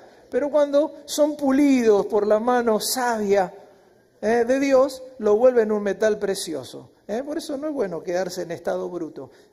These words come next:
Hay que, hay que progresar, hay que progresar. Entonces, yo estaba viendo esto y me impactaba mucho, porque los momentos difíciles el diablo los usa.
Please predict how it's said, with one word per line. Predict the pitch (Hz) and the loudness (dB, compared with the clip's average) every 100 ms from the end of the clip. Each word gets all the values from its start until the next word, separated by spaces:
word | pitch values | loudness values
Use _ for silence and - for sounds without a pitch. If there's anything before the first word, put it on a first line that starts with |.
| - | -8
Hay | 233 | -8
que, | 254 | -6
hay | 262 | -8
que | 254 | -8
progresar, | 226 202 196 202 127 165 | -8 -6 -6 -8 -12 -10
hay | |
que | 185 | -10
progresar. | 190 180 175 156 143 - _ _ _ _ _ _ _ _ _ - | -10 -10 -12 -12 -14 -16 _ _ _ _ _ _ _ _ _ -12
Entonces, | 277 277 220 226 - - - | -4 -4 -4 -8 -12 -20 -14
yo | 202 | -10
estaba | 233 269 247 | -4 0 0
viendo | 247 247 233 226 | -2 -2 2 2
esto | 190 202 185 - - - | 2 -4 -8 -10 -20 -16
y | 196 | -8
me | 180 | -4
impactaba | 190 220 214 285 247 | -2 -4 -4 -4 -4
mucho, | 294 311 147 110 - _ _ _ _ _ _ _ _ _ _ _ _ _ | -6 -8 -12 -16 -20 _ _ _ _ _ _ _ _ _ _ _ _ _
porque | 190 202 | -4 -2
los | 202 | -2
momentos | 220 262 262 226 | -2 -4 -2 -4
difíciles | 208 262 226 233 214 196 | -4 -6 -8 -2 -2 -2
el | 185 185 | -4 -4
diablo | 214 214 202 | -4 -4 -4
los | 190 185 | -6 -8
usa. | 165 120 127 | -12 -14 -16